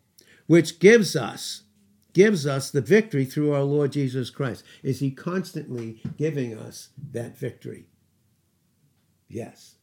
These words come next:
It's been given to us positionally. How is it going to be worked out? It's going to be worked out experientially.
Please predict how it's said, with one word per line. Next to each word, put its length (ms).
It's 180
been 200
given 320
to 200
us 100
positionally. 760
How 200
is 100
it 140
going 200
to 80
be 180
worked 360
out? 140
It's 120
going 160
to 60
be 100
worked 320
out 140
experientially. 1000